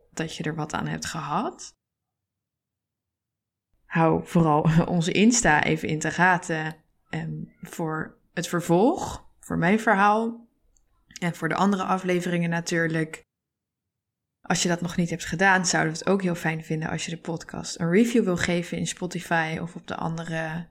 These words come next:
platformen die je gebruikt. En, eh, dan zou ik zeggen tot de volgende keer, denk ik, toch?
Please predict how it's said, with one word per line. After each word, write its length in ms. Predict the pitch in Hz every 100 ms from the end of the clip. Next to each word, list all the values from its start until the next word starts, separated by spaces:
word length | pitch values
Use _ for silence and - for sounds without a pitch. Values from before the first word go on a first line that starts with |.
| -
platformen 500 | 185 - 170 156 156
die 140 | 160
je 60 | 156
gebruikt. 720 | - 160 151 151 156 - - _ _ _ _ _ _ _ _ _ _ _ _ _ -
En, 260 | 160 147
eh, 100 | 151 156 - _ _ _ _ _ _ _ _ _ - -
dan 200 | - 180
zou 200 | 156 160
ik 80 | 156
zeggen 240 | - 160 170
tot 140 | 170
de 80 | 156
volgende 360 | 156 156 151 170
keer, 360 | - 269 320
denk 260 | 202 170 170
ik, 180 | 156 -
toch? 480 | 254 392 - -